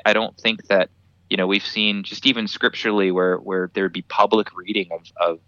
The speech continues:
scripture, public reading of the stories. And, and there's this idea of, you know, as a community, we're growing and learning and talking through this material. And so, um, I know one thing for me that's been extremely helpful is just,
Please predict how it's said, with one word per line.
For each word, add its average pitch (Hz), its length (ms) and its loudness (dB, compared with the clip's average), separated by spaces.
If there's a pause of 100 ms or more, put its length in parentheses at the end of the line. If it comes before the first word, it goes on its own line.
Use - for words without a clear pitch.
(140)
scripture, - 560 -4
public 104 360 0
reading 95 400 0
of 87 120 -2
the 82 60 -16
stories. 90 600 -2
And, 82 160 -12 (320)
and 95 100 0
there's 92 140 -2
this 90 120 -8
idea 98 520 2
of, 87 320 0 (640)
you 104 100 -4
know, 92 140 -6 (100)
as 101 240 4
a 107 60 0
community, 92 840 -4
we're 82 220 -6
growing 90 720 0
and 87 260 -8
learning 87 400 -6
and 82 120 -16
talking 92 480 0
through 90 580 -4 (300)
this - 200 0
material. 87 640 -2
And 82 120 -10
so, 90 340 0 (420)
um, 95 200 2
I 113 120 4
know 117 120 2
one 107 220 2
thing 98 140 -4
for 92 100 -14
me 92 120 -6
that's 87 140 -6
been 90 160 -10
extremely 92 460 -4
helpful 85 400 0
is 85 100 -4
just, - 260 -4